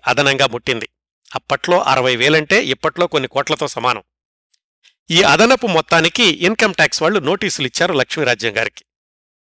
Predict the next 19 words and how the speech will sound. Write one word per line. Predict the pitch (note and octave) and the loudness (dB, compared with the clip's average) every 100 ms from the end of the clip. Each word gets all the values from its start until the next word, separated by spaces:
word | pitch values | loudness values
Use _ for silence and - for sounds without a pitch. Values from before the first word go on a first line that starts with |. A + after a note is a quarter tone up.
| - | -2
ఆ | C#3+ D3 | 2 2
కేసు | - G3 G#3+ | 2 0 0
ఏడెనిమిది | D#3+ D3+ D#3+ D3+ D3 C3+ | 0 2 2 2 0 0
సంవత్సరాలు | C3+ F#3 F3 E3 | -2 0 2 0
కొనసాగి | D3+ B2 - C3 A2+ A#2+ B2 _ _ _ _ _ - | 0 -2 0 0 0 -4 -6 _ _ _ _ _ 0
చివరికి | D#3 F#3+ - D#3 - _ C#3+ | 2 2 2 -2 -4 _ -4
పంతొమ్మిది | E3 F#3 F#3 | 0 0 2
వందల | E3+ D#3+ C#3+ | 2 4 4
అరవైలో | A2+ C#3 C#3 B2+ A#2+ - _ _ _ _ _ - | 4 4 2 2 -2 -6 _ _ _ _ _ -2
జడ్జి | D3 D3 G3+ | 0 2 4
గారు | F#3+ E3+ | 4 4
ఏమని | C#3 F#3 G3 | 4 4 2
తీర్పిచ్చారంటే, | F3+ D#3+ D#3 - D3 B2+ G2 A2+ G#2+ G#2+ _ _ _ _ _ - | 0 -2 -4 0 2 2 0 -2 -2 -4 _ _ _ _ _ 0
ఆ | C#3 B2 | 2 2
అదనపు | D3 G#3+ A#3+ G3+ | 2 4 2 0
మొత్తం | D#3+ - G#3 C4+ - - | -2 0 0 -2 -2 0
ఆమెకు | D3+ D#3 - | 0 0 -2
పారితోషికం | - C#3+ F#3 F3 - F3+ D#3 | 0 0 2 0 0 -4 -4
కాదు, | - A#2 E3+ C#4 | -2 0 -2 -4